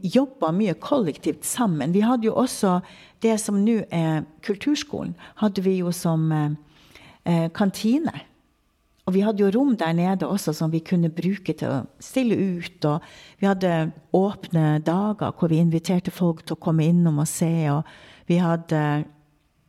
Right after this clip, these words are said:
masse sånn felles, eh, sammenkomster med middager i lag i den kantina hvor vi kunne lage mat, og, og, eh, i det hele tatt, det var mye,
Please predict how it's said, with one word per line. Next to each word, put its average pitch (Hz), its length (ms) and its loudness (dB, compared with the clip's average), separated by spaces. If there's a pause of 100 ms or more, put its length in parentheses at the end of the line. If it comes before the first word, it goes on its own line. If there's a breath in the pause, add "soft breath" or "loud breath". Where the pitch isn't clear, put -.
(300)
masse 214 400 -2
sånn 165 160 -4
felles, 196 640 -2 (100)
eh, 147 160 2 (400 loud breath)
sammenkomster 190 1040 0
med 151 160 2
middager 160 640 0
i - 80 0
lag 151 260 0
i 143 80 2
den 147 160 0
kantina 165 580 0
hvor 156 200 -2
vi 151 80 0
kunne 156 340 -4
lage 151 240 0
mat, 151 500 -2
og, 143 300 0 (380 loud breath)
og, 156 260 0
eh, 143 240 0
i 180 140 0
det 196 100 2
hele 233 140 0
tatt, 202 160 -2
det 214 80 0
var 254 180 4
mye, 196 460 2